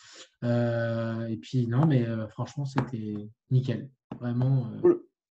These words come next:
Speaker 2: Ah, c'est
Speaker 1: j'ai
Speaker 2: cool.
Speaker 1: adoré. Et puis, t'as, t'as, ce qui est bien, c'est que t'animes ta conférence, donc, euh, tu fais des petites, euh, des petites apartés comme ça, c'est sympa.
Speaker 2: Ah bah,
Speaker 1: Et
Speaker 2: les
Speaker 1: j'ai
Speaker 2: petites
Speaker 1: beau-,
Speaker 2: vannes, hein, c'est, c'est
Speaker 1: <laughs> j'ai beaucoup aimé, euh, la petite vanne sur, euh,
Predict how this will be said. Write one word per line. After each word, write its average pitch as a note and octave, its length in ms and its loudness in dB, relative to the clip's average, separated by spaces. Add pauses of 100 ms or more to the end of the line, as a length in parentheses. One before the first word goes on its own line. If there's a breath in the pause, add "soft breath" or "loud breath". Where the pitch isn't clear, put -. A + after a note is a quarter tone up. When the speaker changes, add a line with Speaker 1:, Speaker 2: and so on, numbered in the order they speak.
Speaker 2:
Ah, F2+ 60 -12
c'est B2 60 -4
Speaker 1:
j'ai C3 60 6
Speaker 2:
cool. C3+ 80 10
Speaker 1:
adoré. C3+ 360 10
Et C#3+ 60 6
puis, - 120 -4
t'as, C3+ 120 2 (280 loud breath)
t'as, B2+ 160 6 (240 loud breath)
ce - 80 -20
qui C#3+ 100 6
est C#3 40 10
bien, F3 180 8
c'est D3+ 180 2
que C#3+ 300 6
t'animes C#3 400 4
ta D3 120 2
conférence, D3+ 640 4
donc, C#3 240 2
euh, C3+ 120 6 (300 loud breath)
tu - 120 -20
fais C#3+ 120 4
des C3+ 160 8
petites, C#3 320 -2
euh, B2+ 260 4 (280 loud breath)
des B2+ 100 0
petites B2 260 -6
apartés C3+ 460 0
comme A2+ 160 -6
ça, D3 180 -4
c'est C3+ 180 -4
sympa. B2+ 640 0 (140)
Speaker 2:
Ah G2 60 -6
bah, F#2 100 0
Speaker 1:
Et C3 40 8
Speaker 2:
les C3+ 60 10
Speaker 1:
j'ai D#3+ 80 8
Speaker 2:
petites C3+ 120 6
Speaker 1:
beau-, E3+ 60 8
Speaker 2:
vannes, G#2+ 180 4
hein, F#2 100 -8
c'est, - 180 -18 (220)
c'est - 200 -10
Speaker 1:
<laughs> - 20 -
j'ai D#3+ 160 6
beaucoup E3+ 360 4
aimé, F#3+ 440 6
euh, C#3+ 160 6 (320 loud breath)
la C#3+ 120 6
petite C#3 280 0
vanne E3 160 4
sur, C3 340 0
euh, A#2 220 0